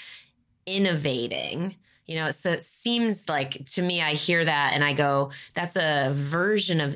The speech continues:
innovation. It's a version of entrepreneurship. It's a version of, of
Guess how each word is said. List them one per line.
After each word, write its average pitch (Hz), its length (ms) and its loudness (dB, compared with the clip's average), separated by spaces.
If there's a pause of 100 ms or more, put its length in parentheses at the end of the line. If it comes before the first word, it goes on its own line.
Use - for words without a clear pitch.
innovation. 151 800 0
It's 139 160 -4
a 139 60 -2
version 170 760 0
of 147 120 -2
entrepreneurship. 143 1120 -2
It's 139 140 -6
a 139 80 -4
version 165 480 -2
of, 139 360 -2 (580)
of 139 640 -2